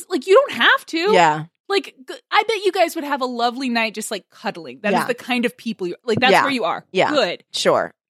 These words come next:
Speaker 2: They
Speaker 1: I
Speaker 2: do sleep together.
Speaker 1: Good.
Speaker 2: And they love it,
Speaker 1: I
Speaker 2: which
Speaker 1: think
Speaker 2: is great.
Speaker 1: Yeah, I mean, I think it's great. I think I'm a little nervous, not nervous, but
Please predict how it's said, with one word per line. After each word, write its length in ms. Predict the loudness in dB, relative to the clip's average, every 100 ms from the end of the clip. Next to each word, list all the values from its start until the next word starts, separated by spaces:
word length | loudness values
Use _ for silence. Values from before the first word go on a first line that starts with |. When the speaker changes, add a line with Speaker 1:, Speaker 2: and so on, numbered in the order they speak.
| 2
Speaker 2:
They 80 | 4
Speaker 1:
I 60 | 4
Speaker 2:
do 260 | 0 -2
sleep 280 | -2 -4 -4
together. 520 | -6 -6 -6 -8 -14 -6
Speaker 1:
Good. 420 | 0 2 2 -4 _ -4
Speaker 2:
And 160 | 0 4
they 180 | 4
love 300 | 6 4 4
it, 180 | -2 -8 _ _ _ -2
Speaker 1:
I 140 | 0
Speaker 2:
which 140 | 2 2
Speaker 1:
think 60 | 0
Speaker 2:
is 80 | -2
great. 360 | -4 -4 -6 _
Speaker 1:
Yeah, 260 | 2 2 0
I 40 | -2
mean, 220 | -4 -4 -10 _ _ -12
I 60 |
think 220 | -8 -4 -4
it's 140 | -6
great. 440 | -4 0 0 -4 _
I 140 | 0 0
think 220 | -2 -6
I'm 200 | -4 -2
a 40 | -2
little 360 | -2 -2 -4
nervous, 680 | -4 -4 -2 0 0 -2 -6
not 160 | -6 -6
nervous, 380 | -8 -8 -10 -8
but 200 | -8